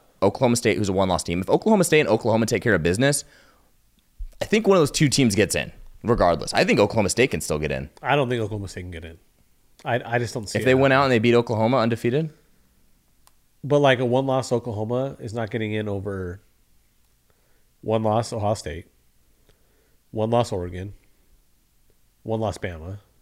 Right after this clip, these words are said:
Speaker 1: Yeah, but that's a lot of stuff to happen.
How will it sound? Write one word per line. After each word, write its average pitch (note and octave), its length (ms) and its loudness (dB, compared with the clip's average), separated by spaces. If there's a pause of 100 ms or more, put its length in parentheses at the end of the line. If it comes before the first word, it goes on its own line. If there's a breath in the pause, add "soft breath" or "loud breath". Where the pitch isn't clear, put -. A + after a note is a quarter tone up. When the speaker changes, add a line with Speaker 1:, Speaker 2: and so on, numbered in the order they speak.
(960 soft breath)
Speaker 1:
Yeah, F#2+ 160 2
but E2+ 220 -2 (220)
that's G#2+ 200 -2
a A2 60 -2
lot F#2 280 4
of D#2+ 80 -2
stuff E2+ 320 -4
to D#2+ 80 -6
happen. D2+ 500 -6